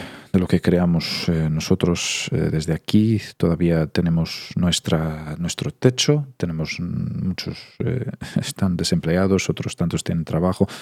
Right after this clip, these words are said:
Digamos que nuestro día a día aquí, en esta parte de, en esta, en este rinconcito de Europa, eh, seguimos funcionando como podemos. Sí que es cierto que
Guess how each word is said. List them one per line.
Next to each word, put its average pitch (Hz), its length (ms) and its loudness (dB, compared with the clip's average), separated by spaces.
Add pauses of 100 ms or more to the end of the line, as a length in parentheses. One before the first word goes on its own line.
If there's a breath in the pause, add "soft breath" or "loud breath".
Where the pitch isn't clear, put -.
(200 loud breath)
Digamos 90 220 4
que 90 100 4
nuestro 90 260 4
día 92 200 4
a 85 40 2
día 92 320 4
aquí, 92 460 2
en 90 200 2
esta 85 220 0
parte 90 360 2
de, 82 100 2
en 85 80 2
esta, 87 260 2
en - 440 0
este 90 180 2
rinconcito 92 800 2
de 80 80 2
Europa, 85 340 4 (920 loud breath)
eh, 78 300 0
seguimos 90 460 0
funcionando 98 760 2 (400)
como - 220 4
podemos. 95 420 2 (1300)
Sí - 140 -4
que - 80 2
es - 100 0
cierto 85 320 2
que 82 240 0